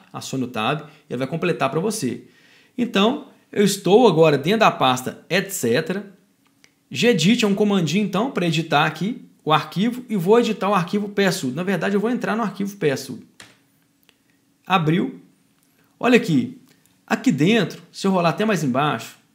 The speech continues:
meu usuário, ele vai tá aqui, ó. Basicamente aqui, olha, nome, aqui se tivesse uma senha, esse X aponta pra uma senha, na verdade, fica o X pra não aparecer, o I D do usuário,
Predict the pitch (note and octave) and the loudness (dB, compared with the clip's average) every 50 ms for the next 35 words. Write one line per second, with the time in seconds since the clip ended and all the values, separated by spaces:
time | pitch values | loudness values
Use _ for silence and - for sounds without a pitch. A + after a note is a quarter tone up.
0 | _ _ _ _ _ _ _ _ _ - B2 D3+ E3+ D#3+ C3 B2+ A#2+ C3 C#3 C3 | _ _ _ _ _ _ _ _ _ -6 -4 -4 -2 -2 -2 -2 0 0 0 0
1 | A#2 G#2 - - - _ _ - C3+ B2+ B2 D3 C#3 B2 - D3 E3+ F3 - - | -2 -4 -6 -12 -20 _ _ -8 -8 -6 -4 -4 -4 -4 -2 -2 -4 -4 -4 -4
2 | C3 A#2+ A2 G2+ G2+ - - _ _ _ - - D3+ F3 E3+ - - F3 E3 F3+ | -4 -4 -4 -6 -8 -14 -20 _ _ _ -4 2 2 2 2 2 0 0 2 2
3 | G#3 G3+ G3+ F#3+ G3+ F#3+ F3 D3 B2+ A#2+ A#2+ C#3 E3+ G3 G3+ G3+ G#3 G#3 G3+ G3 | 2 0 0 -2 0 2 2 4 4 2 2 0 2 2 2 2 2 -2 -4 -6
4 | - - - _ _ _ _ _ _ _ - F3 E3 - G#3+ G3+ - - E3+ F3 | -10 -16 -20 _ _ _ _ _ _ _ -6 -6 -4 -2 -2 -2 -2 0 -2 -2
5 | E3 - E3 D3+ D3 - - - E3 F3 F3+ F3 F3+ F3 F3 - - - - D#3 | -2 -2 -2 -4 -4 -4 -2 -2 -2 0 -2 -2 -4 -6 -8 -12 -16 -12 -8 -6
6 | D3 - D#3+ - - - F3 E3 D#3 C#3 - - E3 E3+ D#3 D3 B2 C#3 B2 A#2+ | -6 -4 -4 -4 -4 -4 -2 -2 -2 -4 -4 -4 -4 -4 -4 -4 -4 -4 -4 -4
7 | A#2+ - - C3+ C3 B2 A#2 A2 A2 G#2 A2 A2+ B2+ C#3 C3 - - C3 B2 C3 | -4 -4 -4 -4 -4 -4 -4 -4 -6 -4 -2 0 0 0 -2 -4 -6 -10 -8 -8
8 | A#2+ - - C3 B2+ B2 - B2+ A#2+ A2+ G#2 A#2 B2 C#3+ C3+ C3+ - C#3+ C#3 C#3 | -8 -8 -6 -6 -8 -8 -8 -8 -8 -8 -8 -6 -6 -6 -6 -4 -4 -4 -4 -4
9 | C3+ C#3 - _ - E3+ F#3+ F3+ D3 B2 C#3 D3+ D#3 C#3+ C3+ A#2+ - A2+ A2+ B2+ | -6 -8 -14 _ -6 -2 0 0 2 2 2 2 2 2 0 -2 -2 -2 -2 0
10 | C#3 C#3+ C#3+ C3+ C3+ B2 B2 | 2 2 2 0 -2 -6 -10